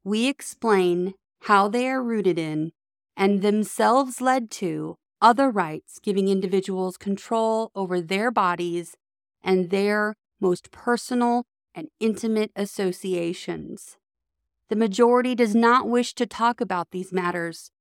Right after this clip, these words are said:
for obvious reasons. To do so would both ground Roe and Casey in this court's precedents and reveal the broad implications of today's decision.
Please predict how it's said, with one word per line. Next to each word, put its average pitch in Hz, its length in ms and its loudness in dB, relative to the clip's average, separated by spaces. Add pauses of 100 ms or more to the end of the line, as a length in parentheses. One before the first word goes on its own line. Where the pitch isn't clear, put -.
(260)
for 233 160 0
obvious 196 560 2
reasons. 165 760 -10 (500)
To 254 100 -4
do 262 280 2
so 277 420 2
would 214 260 -2
both 180 480 -2
ground 202 540 0
Roe 254 500 2 (140)
and 220 380 0
Casey 175 640 -6 (280)
in 196 160 2
this 226 240 0
court's - 640 -6
precedents - 880 -8 (480)
and 208 140 4
reveal 208 480 2
the 190 160 -4 (100)
broad 220 420 4
implications 190 1040 -2
of 190 160 -10
today's 175 480 -4
decision. 160 680 -6